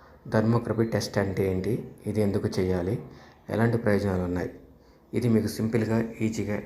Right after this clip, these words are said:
ఎక్స్‌ప్లెయిన్ చేస్తాను. కాబట్టి వీడియోని చివరి వరకు చూడండి. ఆ, థర్మోగ్రఫీ టెస్ట్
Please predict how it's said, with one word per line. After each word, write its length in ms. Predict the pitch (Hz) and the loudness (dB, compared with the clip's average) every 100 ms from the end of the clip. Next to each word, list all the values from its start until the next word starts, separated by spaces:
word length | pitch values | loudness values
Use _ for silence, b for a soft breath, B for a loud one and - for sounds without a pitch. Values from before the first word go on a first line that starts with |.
| - | -8
ఎక్స్‌ప్లెయిన్ 360 | - - 95 92 | -10 -4 -2 -2
చేస్తాను. 460 | 87 - 87 98 - B B B - | -4 -6 -6 -6 -10 B B B -8
కాబట్టి 520 | 95 95 92 101 101 | -4 -2 -2 -4 -4
వీడియోని 400 | - 104 95 101 | -6 -4 -2 -2
చివరి 240 | 107 95 90 | -2 -4 -2
వరకు 240 | 92 92 | -4 -4
చూడండి. 560 | 90 95 92 90 90 127 - - - - - B B B B B B B B - | -6 -6 -4 -4 -4 -4 -8 -16 -20 -20 -20 B B B B B B B B -2
ఆ, 220 | 104 101 | 0 2
థర్మోగ్రఫీ 540 | 104 104 127 127 120 123 | 0 4 4 4 0 0
టెస్ట్ 340 | 110 107 - | 0 0 -4